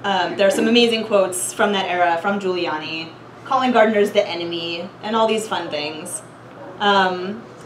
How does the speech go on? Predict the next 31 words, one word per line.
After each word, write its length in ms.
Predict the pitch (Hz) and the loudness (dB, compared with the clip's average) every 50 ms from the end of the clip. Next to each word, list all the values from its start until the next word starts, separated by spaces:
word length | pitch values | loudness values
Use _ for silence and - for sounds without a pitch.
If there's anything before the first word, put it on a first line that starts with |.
| - - | -10 -4
which 160 | 277 302 - | 0 4 4
is 140 | 440 494 - | 4 6 6
sad, 320 | 247 185 190 202 226 - | 6 6 6 6 4 4
because 220 | 277 285 285 254 | 2 0 0 0
we 100 | 262 262 | 0 2
know, 360 | 254 254 254 262 262 269 262 - | 2 2 4 6 6 4 4 2
you 100 | 233 240 | -2 -2
know, 220 | 214 190 185 180 185 | 0 0 0 0 0
in 140 | 190 208 226 | 0 0 0
this 160 | 220 202 202 | 0 0 0
room 140 | 202 196 190 | 0 0 0
that 120 | 196 190 | 0 2
gardens 380 | 196 208 202 202 214 214 214 202 | 4 6 6 6 6 4 2 2
are 100 | 196 196 | 2 2
great 220 | 196 202 208 208 | 4 4 2 4
things. 260 | - 196 196 196 214 202 | 2 0 -2 -2 0 -2
They 100 | 196 185 | -2 -2
provide 320 | - - 196 190 - - | -2 0 0 0 2 2
lots 260 | 196 196 311 311 - | 4 2 2 2 0
of 60 | 254 247 | 0 0
environmental 500 | 240 233 196 190 196 196 214 196 196 190 | 0 2 2 2 2 0 -2 -2 -2 -2
benefits, 540 | 190 190 185 185 - 196 185 180 180 175 - | -2 -2 -2 -2 -2 -2 -2 -2 -2 -4 -4
they 100 | 190 185 | -6 -6
provide 280 | - 185 185 175 175 | -4 -4 -4 -2 0
lots 220 | 202 214 226 220 247 | 2 2 2 2 -2
of 60 | 226 | -4
social 280 | - 202 190 185 185 | -2 -2 -2 -2 -2
benefits 440 | 175 180 180 175 - 185 170 165 165 | -4 -4 -6 -6 -6 -6 -6 -4 -4
that 160 | - 185 - | -4 -6 -6
have 180 | 180 185 180 180 | -4 -6 -6 -4
been 420 | - 190 185 185 180 180 180 175 | -2 -2 -2 -2 -4 -6 -10 -12